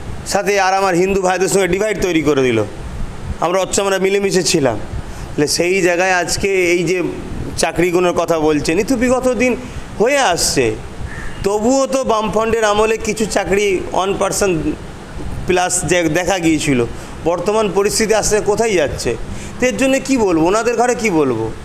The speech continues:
ওনারা প্রতারণা করছে, প্রতারণা করার সুযোগ আমার কম দিচ্ছে। তাহলে সেই জায়গায় এখানে কাঁদা আর কষ্ট করা ছাড়া আর কী আছে? তবে একবার চেষ্টা করছি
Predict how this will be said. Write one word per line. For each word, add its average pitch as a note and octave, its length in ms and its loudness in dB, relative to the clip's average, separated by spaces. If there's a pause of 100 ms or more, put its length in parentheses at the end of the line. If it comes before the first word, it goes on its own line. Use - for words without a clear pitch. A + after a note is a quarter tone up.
(460)
ওনারা F#3+ 260 2
প্রতারণা G#3 520 0
করছে, G3+ 540 0
প্রতারণা G3+ 420 2
করার G3 240 0
সুযোগ G3 360 0
আমার G#3 220 2
কম C4+ 320 0
দিচ্ছে। F#3+ 380 -2 (1160)
তাহলে A3+ 120 0
সেই B3+ 220 2
জায়গায় B3 240 2
এখানে A#3+ 220 0
কাঁদা A3+ 680 0 (180)
আর G3+ 120 2 (100)
কষ্ট A3 300 0
করা G#3+ 260 2
ছাড়া G#3 200 0
আর F3 120 0
কী D#3 180 2
আছে? B2 280 0
তবে G3+ 200 0
একবার F#3 340 0
চেষ্টা F3 300 -2
করছি E3+ 460 -2